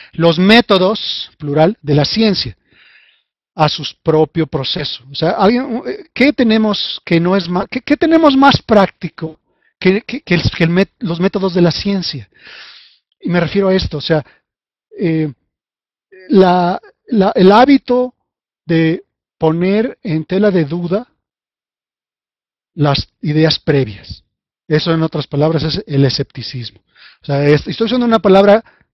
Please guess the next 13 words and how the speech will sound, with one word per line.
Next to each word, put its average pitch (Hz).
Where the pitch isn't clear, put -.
este, 156
que 180
es 185
parte 196
de 147
la, 135
de 143
la 147
mentalidad 147
científica, 147
esta -
contemporánea, 143
escepticismo. 127